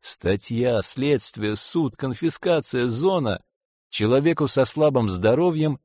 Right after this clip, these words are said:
инфаркт гарантирован. Слава богу, что в органах служат подготовленные люди, которые ежегодно проходят диспансеризацию. Поэтому шок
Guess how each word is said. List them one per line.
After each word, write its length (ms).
инфаркт 720
гарантирован. 800
Слава 320
богу, 280
что 240
в 80
органах 340
служат 400
подготовленные 920
люди, 340
которые 520
ежегодно 720
проходят 520
диспансеризацию. 1200
Поэтому 360
шок 340